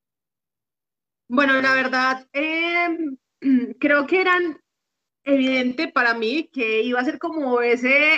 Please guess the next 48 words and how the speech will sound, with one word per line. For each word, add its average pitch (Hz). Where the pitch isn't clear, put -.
esa 269
etapa 339
donde 294
Juan 233
Pablo 214
iba 285
a 311
terminar 254
de 226
conocer 254
su 220
coche, 262
donde 226
iba 202
a 202
terminar 226
obviamente 226
de, 226
de 262
poder, 254
eh, 285
acercarse 269
a 311
lo 330
que 262
él 233
quiere 285
para 302
las 254
quinientas 233
millas. 277
Es 240
un 254
puesto 285
veintiuno, 254
eh, 233
entre 254
los 240
treinta 233
y 208
cuatro 262
aproximadamente 254
que 277
corren, 226
obviamente, 254
la, 220
la 226
Indy. 240